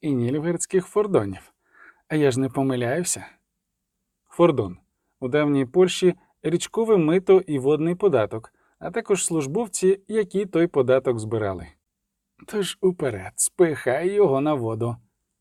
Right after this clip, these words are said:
Так воно буде розумніше», додав Каїр, погладжуючи руків'я меча. «Станеш із тим тягнути, то ми переправимося самі, без тебе. А тоді пором твій залишиться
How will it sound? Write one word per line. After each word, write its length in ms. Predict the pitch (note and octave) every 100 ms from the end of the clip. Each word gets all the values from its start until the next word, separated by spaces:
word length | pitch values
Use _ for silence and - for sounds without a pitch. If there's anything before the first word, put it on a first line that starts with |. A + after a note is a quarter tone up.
| _ _ _ _
Так 300 | - F3+ F3+
воно 260 | E3 D#3+ D3
буде 240 | C#3 C3
розумніше», 640 | B2 A2 G#2 F2+ F2+ - - _ _ _ _ _ _ -
додав 400 | C#3 C3 C3+ -
Каїр, 400 | C3 A2+ F3 F#3+
погладжуючи 760 | C#3+ A#2 C#3 C3+ C#3 C3 C3+
руків'я 420 | B2+ A#2+ B2+ B2
меча. 380 | B2 A#2+ - E2+ - _ _ _ _ _ _
«Станеш 580 | - A#3+ A#3 G3 - -
із 160 | D3+
тим 240 | - D#3+ B2+
тягнути, 640 | A#2+ F2 F2+ C#3+ A3 A3 - _ _
то 100 | -
ми 180 | F#3+ A3+
переправимося 840 | F#3 E3+ C3 C3+ F3+ F3 D3+ - C3
самі, 480 | - A2+ C3+ F#3 -
без 180 | - G#2
тебе. 360 | C#3+ G3 A#2 - _ _ _ _
А 160 | E3+ G3
тоді 360 | F#3+ D#3 G#3
пором 360 | F3 C#3 D#3+ F3
твій 220 | C#3 C#3
залишиться 600 | A#2+ B2+ D3+ C3 - C#3